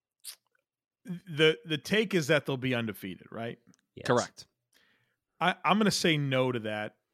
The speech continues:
Speaker 1: Um, and, and that's because, like, it, it's hard for Ohio State,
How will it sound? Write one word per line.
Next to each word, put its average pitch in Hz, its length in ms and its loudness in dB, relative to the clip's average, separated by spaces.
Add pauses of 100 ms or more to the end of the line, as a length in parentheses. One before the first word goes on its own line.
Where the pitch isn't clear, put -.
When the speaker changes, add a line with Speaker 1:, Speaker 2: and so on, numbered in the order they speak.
(100)
Speaker 1:
Um, 120 580 2 (680)
and, 180 140 -6
and 185 120 2
that's 220 160 6
because, 202 360 4
like, 165 260 4
it, 180 180 0
it's 202 180 2
hard 208 360 6
for 160 540 4 (520)
Ohio 165 380 4
State, 151 640 0